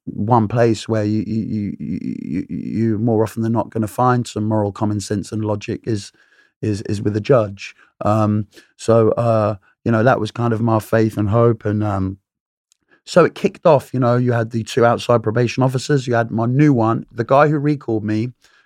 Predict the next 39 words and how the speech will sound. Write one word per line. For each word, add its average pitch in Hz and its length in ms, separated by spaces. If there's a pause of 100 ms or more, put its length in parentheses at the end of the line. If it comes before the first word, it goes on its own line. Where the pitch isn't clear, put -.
he 143 120
passed 131 400
my 120 80
case 120 320
over 117 160
to 110 120
someone 127 300
else 143 240
to - 140
avoid 113 340
questioning 156 560
on 120 120
the 113 60
parole 131 320
day. 156 360 (300)
Yeah, 139 120
'cause 110 320
it's 107 460
quite - 280
cowardly, 117 520
but 110 220
he 120 100
was 113 120
subpoenaed 131 680
and 117 180
the 110 60
judges 113 420
said, 110 160
"No, 92 240
you 113 160
recalled 113 400
him, 104 160
so 107 140
you 110 100
need 113 160
to - 80
come 107 200
and 101 120
answer, 131 520